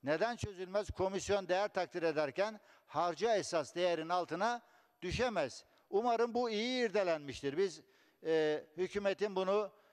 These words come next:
irdelediğini kabul ederek onların bedel konusundaki bu önerisini burada benimsedik ve ilçe takdir komisyonunun belirleyeceği bedel olarak bunu buraya,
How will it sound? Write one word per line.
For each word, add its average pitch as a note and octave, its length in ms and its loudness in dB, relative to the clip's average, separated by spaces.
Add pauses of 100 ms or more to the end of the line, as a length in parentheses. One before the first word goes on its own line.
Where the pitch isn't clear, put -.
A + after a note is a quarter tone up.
(140)
irdelediğini G3 720 2
kabul G3 360 0
ederek F#3 400 0
onların F#3+ 540 0 (260)
bedel F#3 420 0
konusundaki D#3+ 760 -4
bu A3 140 4
önerisini F3 520 -2
burada F#3+ 280 2
benimsedik G3 560 -2 (440)
ve F#3 120 -2
ilçe F#3+ 260 -2
takdir F#3 360 -2
komisyonunun D#3+ 800 -4
belirleyeceği D#3+ 540 0 (500)
bedel F#3 280 2
olarak D3+ 400 2
bunu D3 200 -4
buraya, C#3 340 -2